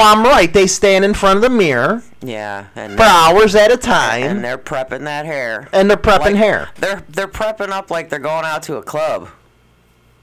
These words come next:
Speaker 2: Like, that's how their hair, I mean, their hair was.
Speaker 1: Do they actually get broads when they go to a club like that?
Speaker 2: Well, not the
Speaker 1: It's
Speaker 2: ones that were at the gas station weren't, had no interest in those ones.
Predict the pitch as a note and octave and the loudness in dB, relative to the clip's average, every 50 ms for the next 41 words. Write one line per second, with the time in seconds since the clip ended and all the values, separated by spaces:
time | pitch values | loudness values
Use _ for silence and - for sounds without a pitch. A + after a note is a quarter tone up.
0 | _ _ _ _ _ _ - B2+ B2 A#2+ - - B2 B2 B2+ - D#3+ D#3 C#3+ C#3 | _ _ _ _ _ _ -10 -8 -8 -8 -6 -6 -6 -6 -6 -6 -8 -8 -8 -6
1 | B2+ B2+ A#2+ A#2+ B2 C3 A2+ A2+ A2 - A2+ B2 A2 G#2 A#2 A2+ G#2+ G#2+ G#2+ G#2 | -6 -6 -6 -6 -8 -8 -8 -8 -8 -8 -10 -10 -12 -12 -12 -12 -12 -12 -12 -10
2 | G#2+ A2 G#2+ G#2+ G#2 G#2 G#2+ G#2+ G#2 G#2+ - G#3 B3+ B3+ D#4 D#4 D#4 D#4 C#4+ C4 | -10 -10 -10 -10 -10 -10 -10 -12 -10 -6 -4 -2 0 2 2 2 4 2 2 0
3 | - - B3+ C#4 B3 A3 G#3 E3 D#3 - - - - C3+ D#3+ G#3 A#3 G3+ - A#3 | -2 -4 -4 -4 -2 0 0 0 0 -2 -4 0 0 2 2 2 0 0 0 -2
4 | A#3 A#3 A#3+ A3+ A3 A3+ A3 A3+ A3+ A3 G#3+ - A#3 G#3+ G#3+ G3+ G#3 A3 A3+ A3+ | -2 0 0 0 2 4 4 4 4 2 0 0 0 0 0 2 2 2 0 0
5 | - - G#3+ A3 A3 - D3+ F#3+ A3 A#3 A3 G#3+ A3 A#3 - F3+ F#3 A3+ A#3 A#3 | 0 0 2 2 2 2 0 -4 -6 -4 -4 -6 -4 -2 0 0 0 0 -2 -4
6 | A3+ A3+ G3 G#3 G#3+ G3+ A3 A3 A3 A3 G#3+ A3 F3 E3 D3+ F#3+ A3 A#3 A#3+ - | -6 -6 -6 -6 -6 -6 -4 -6 -6 -6 -8 -10 -10 -10 -8 -6 -6 -6 -8 -8
7 | - - F#3 F3+ F3+ E3+ - F3 E3+ E3 D#3+ D#3+ E3+ E3 - D#3+ E3+ D#3 D#3 C#3+ | -8 -6 -6 -6 -6 -8 -10 -10 -10 -10 -8 -8 -6 -8 -6 -6 -6 -6 -6 -6
8 | C#3 C#3+ D3+ F3 G3 F#3 E3 F3 D#3 C3 C#3+ C#3 A#2+ G#2+ C3 B2+ A#2+ A#2 A2+ A2+ | -8 -8 -6 -6 -6 -6 -8 -8 -10 -10 -10 -12 -12 -12 -12 -10 -10 -8 -10 -10
9 | A2+ A2 A#2 G#2+ G2+ G2 G2+ F2+ D3 - | -10 -10 -10 -10 -10 -12 -12 -12 -12 -12